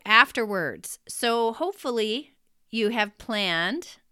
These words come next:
your before plan, you've planned your strategy, so you know what you want them to do afterwards. So if you are gonna follow up with anyone, be genuine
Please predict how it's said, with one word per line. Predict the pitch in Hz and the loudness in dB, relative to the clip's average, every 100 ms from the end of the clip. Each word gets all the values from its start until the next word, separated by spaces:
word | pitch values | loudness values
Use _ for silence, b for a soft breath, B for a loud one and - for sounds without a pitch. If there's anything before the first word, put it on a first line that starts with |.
| - | -8
your | 208 185 175 180 208 - | -4 -2 0 0 -2 -8
before | 226 - 208 190 | -12 -4 -4 -2
plan, | - 170 165 220 | -4 -2 -2 -2
you've | 175 - | -4 -8
planned | - 160 170 202 | -8 -4 -4 -4
your | 285 | -6
strategy, | - 269 214 202 196 196 208 | 0 4 4 4 -2 -4 -4
so | - | -4
you | 185 180 | -6 -6
know | 180 165 170 | -4 -4 -2
what | 208 220 | -4 -6
you | 240 | -6
want | 226 175 180 | -4 -6 -6
them | 185 | -10
to | 185 175 | -10 -10
do | 151 156 - | -10 -10 -6
afterwards. | 185 175 180 190 151 139 - - - - B B B B B B B | 0 0 0 -8 -10 -10 -12 -18 -20 -20 B B B B B B B
So | - | -6
if | 285 | -2
you | 302 | 2
are | 233 269 | 2 2
gonna | 294 | 0
follow | 294 285 294 | 0 2 2
up | 277 277 | 0 -4
with | 277 | -4
anyone, | 277 269 254 247 254 - B B - | -4 -4 -2 -4 -4 -10 B B -4
be | 240 | -2
genuine | 240 226 220 220 214 214 | 0 0 -2 -4 -4 -4